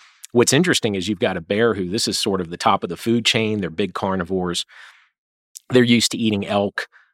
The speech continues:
uh, maybe bison calves, uh, uh, things like that.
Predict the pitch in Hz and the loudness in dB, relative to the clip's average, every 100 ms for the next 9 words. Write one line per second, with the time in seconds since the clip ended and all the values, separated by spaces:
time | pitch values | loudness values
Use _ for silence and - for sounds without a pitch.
0 | - 92 92 101 98 85 92 98 92 92 | -8 -4 0 2 0 2 2 2 -2 -2
1 | - 95 90 90 - 92 78 85 85 - | -2 0 -2 -4 -6 -6 -4 -6 -8 -10
2 | 87 - 113 101 101 90 87 98 113 92 | -12 -2 0 0 0 -2 0 0 2 0